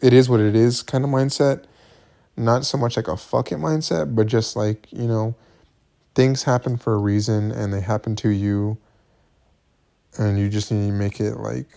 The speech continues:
you just gotta, like, "All right, it is what it is, like, move on." And, like, what are you gonna do? Like, what are you gonna do next? You know what I mean? Like, how are you gonna take on the next step? Not, not try to, like, be so much in your,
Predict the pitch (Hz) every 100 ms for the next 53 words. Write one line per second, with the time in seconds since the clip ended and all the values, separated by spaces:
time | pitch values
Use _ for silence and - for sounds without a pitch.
0 | - _ _ _ _ 127 123 120 131 117
1 | 113 117 131 143 - 123 117 113 120 120
2 | 123 123 117 110 107 113 117 113 110 113
3 | 113 107 104 - _ _ _ _ _ _
4 | _ _ _ - 107 104 107 - - 127
5 | 113 120 120 120 113 110 120 117 113 131
6 | 131 127 117 113 110 104 107 - - 117
7 | 107 110 113 107 110 - 110 113 113 110
8 | 107 117 135 _ _ _ _ _ _ _
9 | - 120 - 104 110 104 127 - - -
10 | 104 101 - _ _ _ _ _ _ _
11 | _ 113 117 120 - 127 123 120 127 -
12 | 120 110 107 110 127 117 113 - 117 110
13 | 113 110 113 110 104 104 104 110